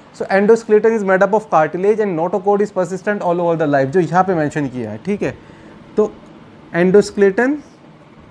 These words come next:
is made up of cartilage, endoskeleton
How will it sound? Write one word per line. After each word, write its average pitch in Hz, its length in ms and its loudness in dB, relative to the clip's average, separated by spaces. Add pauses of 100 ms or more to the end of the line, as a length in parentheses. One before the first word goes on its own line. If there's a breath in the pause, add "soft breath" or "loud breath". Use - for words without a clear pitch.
(1300)
is 175 160 6
made 185 260 4
up 214 140 -2
of 220 240 -2
cartilage, 165 720 2 (1400)
endoskeleton 196 720 2